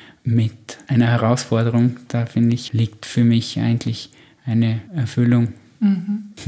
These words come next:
Speaker 2: <laughs> Also ich bleib noch mal kurz bei dem Film. Es heißt da auch, dass man Beiträge bezahlen muss quasi und Opfer bringen muss und schließlich findet man dann mit viel Ausdauer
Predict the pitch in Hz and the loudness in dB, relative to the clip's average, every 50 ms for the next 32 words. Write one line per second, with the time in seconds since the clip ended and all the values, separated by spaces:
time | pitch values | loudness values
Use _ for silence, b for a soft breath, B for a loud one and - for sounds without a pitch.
0 | - - 135 - 151 - - - 233 208 170 - 185 170 190 196 220 220 247 240 | 0 0 0 0 0 -4 -2 0 0 0 2 0 0 2 2 2 4 4 4 4
1 | 233 - - - 269 - 190 226 190 185 175 170 - - 220 262 285 233 214 - | 2 2 0 -2 -4 -2 -2 -2 0 2 0 0 0 0 -2 0 0 0 -2 0
2 | - 196 214 214 - - 196 - 185 202 202 - 196 196 - - 185 180 175 175 | -2 -2 -4 -2 0 -2 0 2 0 0 0 -2 -4 -4 -2 -2 0 2 2 0
3 | 175 175 175 B B B B B _ - _ 156 160 202 202 - - 202 185 175 | 0 -2 -6 B B B B B _ -4 _ -2 0 0 -2 -2 -2 -2 0 0
4 | 185 170 175 175 175 - - 160 147 147 156 160 165 165 160 156 165 165 - - | 0 0 -2 -4 -6 -2 -2 0 2 2 2 2 2 2 0 0 -2 -6 -8 -10
5 | - 151 151 131 - - 143 151 - - - - - 190 170 - 170 170 165 160 | -8 -6 -4 -4 -4 -4 -6 -4 -4 -4 -6 -2 -4 -4 0 2 2 4 4 4
6 | 160 156 151 151 165 165 - - - 160 160 160 156 160 - - - - - 202 | 2 2 0 -2 -4 -4 -6 -4 -4 -2 -2 -2 -2 -4 -6 -6 -6 -4 0 2
7 | 202 220 214 - - 214 - - - 202 202 196 190 196 - 175 175 175 165 165 | 2 2 2 0 -2 -4 -4 -2 2 2 2 2 2 0 0 2 2 2 2 2
8 | 156 165 170 170 160 156 - - - - - - 190 190 - 135 139 131 160 170 | 2 2 4 4 2 2 -2 -8 -14 -14 -8 -4 -2 -2 2 2 2 2 2 0
9 | 175 - - 170 165 160 160 165 165 | -2 -4 -2 0 0 2 2 0 -2